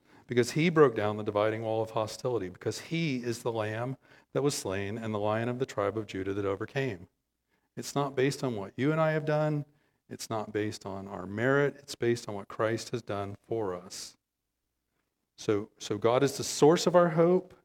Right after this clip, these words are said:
God is the guarantor of our hope, but Jesus is the object of our hope. And he's the object of our hope, not just for what he's done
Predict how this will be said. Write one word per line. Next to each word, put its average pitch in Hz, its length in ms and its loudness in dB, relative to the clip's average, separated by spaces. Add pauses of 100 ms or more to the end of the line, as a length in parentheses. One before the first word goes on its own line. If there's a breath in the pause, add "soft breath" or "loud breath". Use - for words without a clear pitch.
(360)
God 110 140 0
is 110 140 -2
the 117 80 0
guarantor 107 680 2
of 160 80 4
our 156 120 4
hope, 151 340 2
but 110 160 -2
Jesus 143 540 0
is 120 260 -2
the 123 140 -6 (120)
object 139 600 -2 (180)
of - 200 -10
our 98 220 -6
hope. 95 420 -12 (3750 loud breath)
And 127 160 0
he's 175 300 -4
the 160 140 -2
object 180 420 0
of 151 100 2
our 127 120 2
hope, 131 360 2
not 139 380 2 (360)
just 139 380 2
for 123 140 0
what 110 220 2
he's 107 220 -4
done 117 440 -2